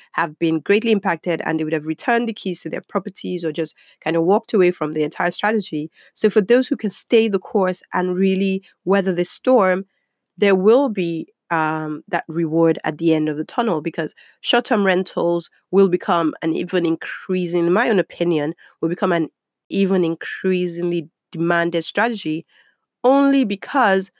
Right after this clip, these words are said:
most people would prefer it to staying in a hotel where there is more, um, of a chance of you interacting with other people. With a short-term rental, you just walk straight into your property, you know, and you are in your own self-contained quarters. So in a sense,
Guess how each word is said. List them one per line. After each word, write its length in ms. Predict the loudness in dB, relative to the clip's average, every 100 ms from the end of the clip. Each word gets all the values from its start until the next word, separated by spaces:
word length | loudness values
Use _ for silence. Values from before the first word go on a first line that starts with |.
| _ 0
most 260 | 0 0
people 240 | -2 -4 -2
would 180 | -2 -2
prefer 400 | -6 0 2 2
it 100 | -2
to 100 | -6
staying 240 | -2 0
in 140 | 0 0
a 60 |
hotel 400 | -2 -4 -2 0
where 260 | 2 2 0
there 240 | 0 -4 -2
is 160 | -4 -2
more, 400 | 0 2 2 0 -4
um, 380 | -4 -2 -4 -4
of 120 | -6
a 40 |
chance 320 | -6 -4 -4 -4
of 140 | -6 -4
you 100 | -2
interacting 400 | -2 -4 -6 -8
with 120 | -6
other 160 | -6 -6
people. 240 | -6 -6
With 100 | -4
a 60 | -2
short-term 340 | -2 -2 0
rental, 480 | 0 0 0 -2 -4 _ _ _
you 100 | -4
just 240 | 0 0 2
walk 220 | 2 0
straight 260 | 0 2 2
into 240 | 2 2
your 80 | 0
property, 600 | 0 -4 -6 -4 -2 -4 _ _ -2
you 120 | 2
know, 140 | 2 2
and 180 | 0 2
you 220 | 4 6
are 180 | 4 2
in 160 | 0
your 180 | 2 2
own 140 | 0
self-contained 800 | -2 -4 -4 -6 -8 -6 -6 -6
quarters. 500 | -6 -6 -6 -6 -8
So 420 | -2 2 2 0 -6 _ _
in 140 | 0 2
a 60 |
sense, 300 | 2 0 0